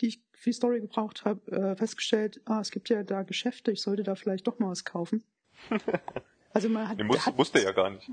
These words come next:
Speaker 1: Nee, muss man auch nicht. Also man hat's ja nicht
Speaker 2: Nee.
Speaker 1: gebraucht. Das spielt überhaupt keine Rolle, ob das Ding halt zwei Stärke mehr hat oder nicht. Das ist, pff.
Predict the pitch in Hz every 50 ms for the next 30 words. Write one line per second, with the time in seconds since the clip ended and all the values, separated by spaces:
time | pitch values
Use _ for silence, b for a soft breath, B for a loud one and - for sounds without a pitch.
0 | 240 254 262 240 220 220 220 233 254 254 233 190 180 185 185 185 175 214 185 196
1 | 202 202 214 - - 214 214 208 - - - - - 196 190 190 185 - - -
2 | - _ - - 175 - - - - - 185 220 208 226 226 - - - 214 214
3 | 220 185 220 247 240 208 190 - - 202 190 - - 220 214 208 214 190 190 -
4 | - - 196 214 214 - - 226 208 202 - - 190 190 202 220 226 - 226 214
5 | 202 202 220 214 214 220 - - - _ - - - 175 170 170 - - - -
6 | - _ - - - -